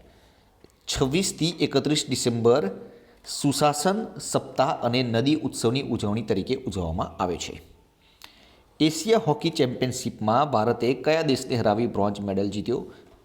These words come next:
પાકિસ્તાનને હરાવીને. ત્રણ દિવસીય ચિલાએ કલાન કાશ્મીર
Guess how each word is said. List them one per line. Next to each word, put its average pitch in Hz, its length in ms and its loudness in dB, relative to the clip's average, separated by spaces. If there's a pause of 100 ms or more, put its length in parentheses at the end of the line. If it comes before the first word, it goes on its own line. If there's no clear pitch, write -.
પાકિસ્તાનને 127 720 0
હરાવીને. 85 580 -2 (2750)
ત્રણ 170 260 4
દિવસીય 131 560 4
ચિલાએ 120 680 4
કલાન 107 560 2 (340)
કાશ્મીર 113 640 0